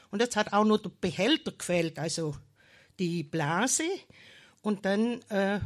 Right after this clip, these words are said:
war's eben noch schlechter. Und jetzt kann man die aber wieder neu machen, die Blase. Die ist heraus und,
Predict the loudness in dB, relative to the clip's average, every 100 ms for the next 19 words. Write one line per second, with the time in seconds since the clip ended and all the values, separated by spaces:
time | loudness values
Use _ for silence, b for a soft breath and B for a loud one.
0 | -2 0 0 0 -2 0 0 0 0 -2
1 | -2 -4 -6 -4 -4 0 0 2 2 2
2 | 0 -2 -4 0 0 0 0 0 -2 -4
3 | -6 -6 -2 -2 -4 -6 -8 -10 -10 -6
4 | -6 -4 -2 -2 -2 -2 -4 -2 -2 -4
5 | -14